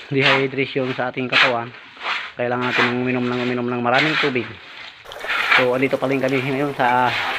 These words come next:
Yambu Lake at yun ang ating kapaligiran. Medyo pasensya na kayo at medyo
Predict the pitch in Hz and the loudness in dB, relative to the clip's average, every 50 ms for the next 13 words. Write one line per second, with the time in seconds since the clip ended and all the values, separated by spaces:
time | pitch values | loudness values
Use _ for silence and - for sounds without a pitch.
0 | - - - - - - - - - - 139 156 180 185 170 165 170 - 156 147 | -6 -8 -12 -14 -14 -14 -16 -14 -8 -2 2 2 2 2 2 -2 -4 -2 -2 -4
1 | 147 - - - - - - - - - - - - - 127 - - - 139 135 | -4 -4 -8 -12 -10 -6 -4 -4 -4 -6 -8 -12 -14 -14 -12 -10 -4 -2 -2 0
2 | 135 139 135 - 143 135 131 - - 131 131 135 139 147 139 127 127 135 - - | 0 0 0 0 0 -2 -2 -2 0 0 0 2 2 2 2 2 -2 -4 -10 -16
3 | - - - - - - - - - - - - - - - _ - - - - | -20 -20 -20 -20 -20 -20 -20 -20 -20 -20 -18 -20 -20 -20 -20 _ -8 -8 -8 -8
4 | - - 127 127 123 120 127 123 127 127 120 131 123 123 117 139 120 123 - 123 | -6 -4 -4 -4 -2 0 2 2 2 2 2 0 -2 -4 -2 -2 -2 -2 0 0
5 | 127 127 123 120 - - - 120 117 120 120 120 120 123 | 0 2 2 0 0 -2 -4 -6 -6 -4 -4 -2 -2 -2